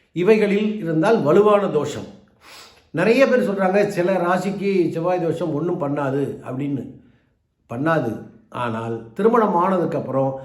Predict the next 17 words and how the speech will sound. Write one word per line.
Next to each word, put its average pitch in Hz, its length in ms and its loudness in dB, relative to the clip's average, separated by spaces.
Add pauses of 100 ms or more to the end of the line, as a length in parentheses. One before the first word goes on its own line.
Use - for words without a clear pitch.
(120)
செவ்வாய் 202 540 2
திசையோ 196 340 4
செவ்வாய் 196 500 2
புத்தியோ 190 320 0
வரும்போது 151 580 0
அதனுடைய 170 400 -2
வேலையை 170 260 0
காட்டிடும், 120 720 -6 (380)
அவர்களுக்குள்ள 175 560 0
பிரிவினை 160 400 0
வந்துடும். 110 580 -6 (300)
அதனால், 151 440 -2
அதற்குரிய 170 560 0
பரிகாரங்கள் 190 720 0
செய்து 160 340 -2
கொள்வது 139 640 -6 (200)
மிகச்சிறப்பு. 117 840 -6